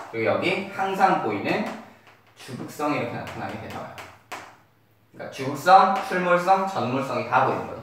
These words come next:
중위, 중위, 아니, 중위도에서는 다 나타나게 되는 거죠. 이해됩니까? 음?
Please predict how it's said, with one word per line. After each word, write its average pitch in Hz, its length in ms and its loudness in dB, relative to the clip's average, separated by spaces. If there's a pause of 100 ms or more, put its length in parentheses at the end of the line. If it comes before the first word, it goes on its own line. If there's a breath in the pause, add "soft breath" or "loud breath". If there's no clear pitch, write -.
(140)
중위, 117 460 -10
중위, 113 360 -8
아니, - 180 -12
중위도에서는 120 500 -4 (360 loud breath)
다 - 360 2
나타나게 - 520 4
되는 - 220 -6
거죠. - 160 -16 (640)
이해됩니까? 113 840 -4 (280)
음? - 240 -18